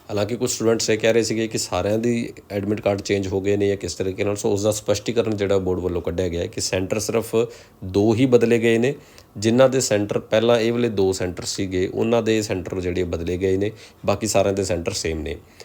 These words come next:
ਪਰ ਫਿਰ ਵੀ ਆਪਣੀ ਕਨਫਰਮੇਸ਼ਨ ਦੇ ਲਈ ਤੁਸੀਂ ਆਪਣਾ ਐਡਮਿਟ ਕਾਰਡ ਜਿਹੜਾ ਦੁਬਾਰਾ ਡਾਊਨਲੋਡ ਕਰਕੇ ਆਪਣੀ ਲੋਗਿਨ ਆਈ ਡੀ ਵਿੱਚੋਂ ਦੇਖ ਸਕਦੇ ਹੋ। ਜੇ ਕੋਈ ਤਬਦੀਲੀ ਹੈ ਤਾਂ ਉਹ ਤੁਹਾਡੇ ਧਿਆਨ ਵਿੱਚ ਆ ਜਾਏਗੀ। ਵੈਸੇ ਬੋਰਡ ਨੇ ਆਪਦੇ ਵੱਲੋਂ ਇਹ ਸਪਸ਼ਟੀਕਰਨ ਦੇ ਦਿੱਤਾ ਕਿ ਕੇਵਲ ਦੋ ਹੀ ਸੈਂਟਰ ਜਿਹੜੇ ਬਦਲੇ ਗਏ ਨੇ,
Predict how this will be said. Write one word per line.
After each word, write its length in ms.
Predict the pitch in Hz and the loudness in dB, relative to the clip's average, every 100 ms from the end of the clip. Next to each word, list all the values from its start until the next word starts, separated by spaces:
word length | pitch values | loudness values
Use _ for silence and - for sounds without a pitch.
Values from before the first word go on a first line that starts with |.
| - - | -20 -10
ਪਰ 80 | 87 | -4
ਫਿਰ 240 | 107 107 | 2 2
ਵੀ 100 | 120 | 4
ਆਪਣੀ 260 | 117 104 110 | 4 4 0
ਕਨਫਰਮੇਸ਼ਨ 640 | 104 95 101 101 92 98 | 0 0 2 2 2 0
ਦੇ 60 | 95 | 0
ਲਈ 100 | 98 | 0
ਤੁਸੀਂ 320 | 92 98 95 | -2 -2 0
ਆਪਣਾ 260 | 85 87 90 | 0 0 -2
ਐਡਮਿਟ 300 | 85 90 92 | 0 -2 -2
ਕਾਰਡ 200 | 90 87 | -2 0
ਜਿਹੜਾ 200 | 90 90 | -2 -2
ਦੁਬਾਰਾ 340 | 87 85 87 | -2 0 0
ਡਾਊਨਲੋਡ 300 | 80 80 90 - | 0 0 0 -2
ਕਰਕੇ 300 | 87 85 90 | -4 -2 -2
ਆਪਣੀ 220 | 92 90 | 0 -2
ਲੋਗਿਨ 280 | 82 82 85 | 0 -2 -2
ਆਈ 100 | 85 | -4
ਡੀ 120 | 87 | -6
ਵਿੱਚੋਂ 280 | 85 - 85 | -8 -10 -6
ਦੇਖ 160 | 82 | -6
ਸਕਦੇ 340 | - 92 98 107 | -2 -2 0 0
ਹੋ। 80 | - - - - 101 | -2 -12 -20 -12 -2
ਜੇ 120 | 107 | 2
ਕੋਈ 140 | 123 | 2
ਤਬਦੀਲੀ 520 | 117 104 104 113 127 113 | 2 2 2 2 2 4
ਹੈ 140 | 120 | 2
ਤਾਂ 160 | 120 113 | 2 0
ਉਹ 120 | 104 | 2
ਤੁਹਾਡੇ 480 | 98 87 92 87 - - - - | 2 2 0 -2 -6 -10 -6 0
ਧਿਆਨ 220 | 92 87 | 0 2
ਵਿੱਚ 200 | 92 104 | 0 0
ਆ 80 | 98 | 2
ਜਾਏਗੀ। 260 | 107 107 110 - - - 104 | 2 2 -2 -6 -16 -16 -4
ਵੈਸੇ 300 | 92 95 131 | -2 2 2
ਬੋਰਡ 260 | 117 110 | 4 2
ਨੇ 100 | 110 | 4
ਆਪਦੇ 240 | 107 101 101 | 2 2 0
ਵੱਲੋਂ 300 | 101 101 101 | 0 2 2
ਇਹ 80 | 95 | 0
ਸਪਸ਼ਟੀਕਰਨ 560 | - 95 - 92 90 85 | -2 -6 -6 -6 -6 -4
ਦੇ 100 | 82 | -4
ਦਿੱਤਾ 260 | 85 98 | -4 -4
ਕਿ 100 | 101 | -4
ਕੇਵਲ 280 | 98 98 101 | -2 0 0
ਦੋ 280 | 92 92 101 | 0 2 2
ਹੀ 80 | 110 | 2
ਸੈਂਟਰ 360 | 107 92 90 | 0 -2 -2
ਜਿਹੜੇ 180 | 90 87 | -2 -2
ਬਦਲੇ 320 | 85 82 87 | -2 -4 -2
ਗਏ 180 | 92 98 | 2 2
ਨੇ, 140 | 107 | 2